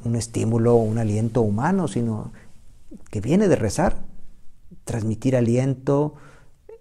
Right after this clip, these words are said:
eh, esa, ese aliento que reconforta, que fortalece, que consuela, que estimula. A veces simplemente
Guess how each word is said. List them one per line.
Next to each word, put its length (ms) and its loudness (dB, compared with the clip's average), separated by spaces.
eh, 440 -8
esa, 340 -2
ese 240 -4
aliento 320 0
que 80 -2
reconforta, 800 0
que 120 -2
fortalece, 880 0
que 120 -4
consuela, 680 0
que 100 -2
estimula. 600 -2
A 80 -8
veces 440 -2
simplemente 920 0